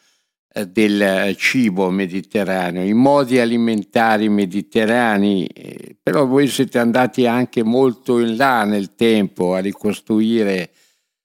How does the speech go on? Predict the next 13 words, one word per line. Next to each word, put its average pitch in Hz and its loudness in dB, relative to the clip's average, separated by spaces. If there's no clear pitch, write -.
eh, 101 -4
una 98 -8
sorta 110 0
di 98 0
sviluppo 98 2
storico 104 2
e 113 0
delle 110 2
nuove 110 2
tendenze. 85 -8
Come 139 -2
la 123 2
vede? 87 0